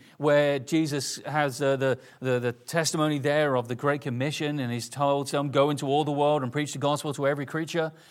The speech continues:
And a few verses later, it says, "And they went." He said, "Go," and they went. And they went not knowing exactly what was gonna happen next. We, maybe because of technology or prosperity,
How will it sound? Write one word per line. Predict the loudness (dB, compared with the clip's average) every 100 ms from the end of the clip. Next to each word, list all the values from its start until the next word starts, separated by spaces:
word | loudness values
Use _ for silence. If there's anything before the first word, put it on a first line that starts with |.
| -6
And | -2
a | -2
few | 0 2
verses | 4 4 0 0
later, | 2 2 2
it | 0 0
says, | 0 0 -2
"And | -2 0
they | 0
went." | -2 -6 -10 -20 _ _ _ _ _ _
He | -2
said, | 0 -2
"Go," | 2 4 6 2 -2 -4
and | 0
they | 0
went. | 0 -2 -6 -14 _ _ _ _ _ _ _ _
And | -4 2 4 4
they | 4
went | 4 4 2 0 -4
not | 0 2 2 -2
knowing | -2 0 2 2 2
exactly | 0 0 0 -2 0
what | 2 2
was | 2
gonna | 0 -2 -2
happen | -2 -2 -2 -2
next. | -4 -4 -8 -10 _ _ _ _ _ _ _ _
We, | -10 -4 0 2 2 2 -2
maybe | -2 0 2 2
because | 0 0 0
of | -2
technology | -2 0 4 6 6 2 2 2 0
or | -2
prosperity, | -2 -4 -4 -4 0 2 0 0 0 0 -2